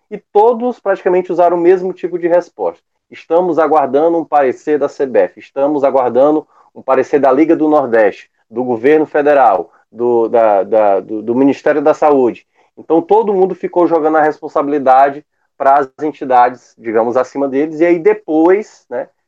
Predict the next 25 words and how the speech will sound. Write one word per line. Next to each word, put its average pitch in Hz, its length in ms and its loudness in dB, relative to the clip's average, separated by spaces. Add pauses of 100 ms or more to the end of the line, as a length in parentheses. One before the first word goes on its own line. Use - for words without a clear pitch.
(120)
que 165 60 -4
os 165 120 -4
clubes, 147 460 -2
tanto 139 260 0
é 139 80 2
que, 147 320 -2 (340)
é, 101 560 0
a, 107 320 2
a 117 40 -6
tomada 143 400 0
de 180 80 -10
decisão 120 600 -4
de 110 200 -10
suspender 143 500 -6
as 165 140 2
atividades 120 520 -4
dos 113 160 -18
clubes 95 480 -12 (240)
das 107 140 -16
categorias 120 500 -2
de 113 80 -12
base, 113 500 2
do 101 80 -18
futebol 117 340 -6
feminino, 127 580 -6